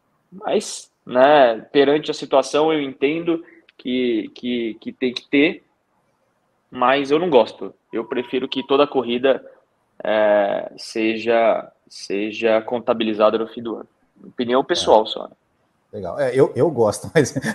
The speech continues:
Speaker 2: mas, é, é, e, e, e isso aí
Speaker 1: É.
Speaker 2: é, é, tipo, é uma, é uma situação da, da pandemia, ou será que, passando a pandemia, será que de-, devem manter isso aí, ou vão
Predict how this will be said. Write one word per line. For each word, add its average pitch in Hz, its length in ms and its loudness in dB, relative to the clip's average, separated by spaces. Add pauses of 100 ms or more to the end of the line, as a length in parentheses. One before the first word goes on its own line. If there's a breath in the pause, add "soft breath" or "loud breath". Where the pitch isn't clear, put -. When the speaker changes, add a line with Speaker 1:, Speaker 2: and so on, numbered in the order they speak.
(540 loud breath)
Speaker 2:
mas, 147 380 8
é, - 360 4 (160)
é, 151 200 2
e, 196 300 -6
e, 180 260 2
e 151 60 0
isso 175 200 0
aí 160 220 4
Speaker 1:
É. 135 80 -2
Speaker 2:
é, 113 380 4 (140)
é, 107 300 -2 (920)
tipo, 117 260 -10 (280)
é 131 60 -2
uma, 135 160 -2
é 139 40 -6
uma 143 120 0
situação 135 580 -2
da, 110 120 -4
da - 160 -2
pandemia, 143 500 2
ou 226 80 10
será 226 300 6
que, 139 360 -4 (280)
passando 143 320 0
a 147 40 0
pandemia, 139 380 -2
será 139 220 -2
que 117 360 -6
de-, 101 280 -8
devem 127 260 0
manter 123 260 -2
isso 127 160 -8
aí, 165 200 0
ou 202 60 6
vão 165 380 -2